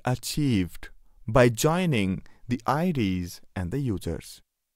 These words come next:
Let us create the R D D of users text file followed by the map transformation. Next, join the users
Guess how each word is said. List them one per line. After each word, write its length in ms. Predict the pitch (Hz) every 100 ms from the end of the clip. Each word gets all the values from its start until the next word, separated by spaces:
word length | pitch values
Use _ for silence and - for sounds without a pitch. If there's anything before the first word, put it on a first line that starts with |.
| _ -
Let 160 | 156 214
us 120 | -
create 640 | - 170 160 156 156 - - -
the 200 | 110 -
R 220 | - 151 160
D 160 | 143
D 200 | 110 98
of 280 | - 107 -
users 680 | 123 165 131 98 87 87 - - _ _ _ _ -
text 300 | 175 - -
file 480 | - 101 82 92 110 _ _ _ _ -
followed 520 | 139 143 165 156 123
by 300 | 110 95 101
the 120 | 101
map 300 | 117 120 -
transformation. 840 | 90 92 - 85 92 78 - - - _ -
Next, 500 | 139 185 - - - _ -
join 380 | 120 160 185 247
the 80 | 233
users 680 | 139 117 113 117 113 113